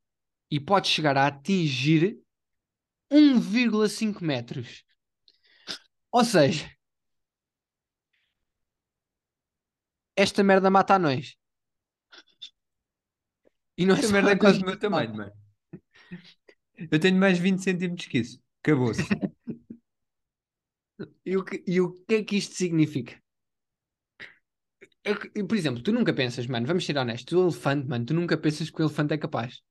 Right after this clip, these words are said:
Speaker 1: Eu pensava que os elefantes eram lisos, mano. Quando tu vais comprar aqueles bonecos dos elefantes,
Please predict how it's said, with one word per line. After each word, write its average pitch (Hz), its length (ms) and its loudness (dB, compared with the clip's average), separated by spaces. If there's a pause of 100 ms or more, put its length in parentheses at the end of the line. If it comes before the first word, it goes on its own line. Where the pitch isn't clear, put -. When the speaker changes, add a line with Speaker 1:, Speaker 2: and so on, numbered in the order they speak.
(1120)
Speaker 1:
Eu 208 80 0
pensava 190 280 2
que 156 60 -2
os 160 80 0
elefantes 170 360 0
eram 196 180 2
lisos, 180 240 0
mano. 135 180 -4
Quando 190 220 0
tu 196 100 -4
vais 185 160 2
comprar 165 300 -2
aqueles 151 260 -4
bonecos 147 300 -4
dos 143 160 -6
elefantes, 131 580 -4